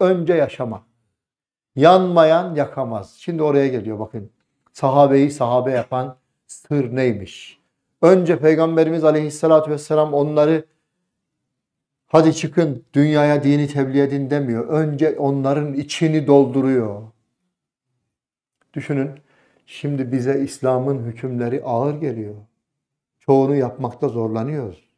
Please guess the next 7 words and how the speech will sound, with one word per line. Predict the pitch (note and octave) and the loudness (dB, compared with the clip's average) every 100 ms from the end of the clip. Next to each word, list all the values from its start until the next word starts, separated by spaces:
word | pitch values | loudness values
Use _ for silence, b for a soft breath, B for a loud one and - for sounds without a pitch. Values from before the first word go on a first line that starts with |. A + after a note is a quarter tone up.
| - | -8
Niye | B2 C#3+ | -2 0
ağır | D3+ B2+ G#2+ | 0 -2 -4
geliyor? | A2 G2+ A2 B2+ B2+ _ _ _ _ _ _ _ - | -6 -6 -6 -8 -14 _ _ _ _ _ _ _ -6
Aslında | B2+ - D3+ | -6 -2 2
yük | D3 D#3 | 4 4
ağır | D#3 C#3+ C#3 | 6 6 6
gelmez. | C#3 C#3 D3 D3+ - | 4 2 2 -2 -4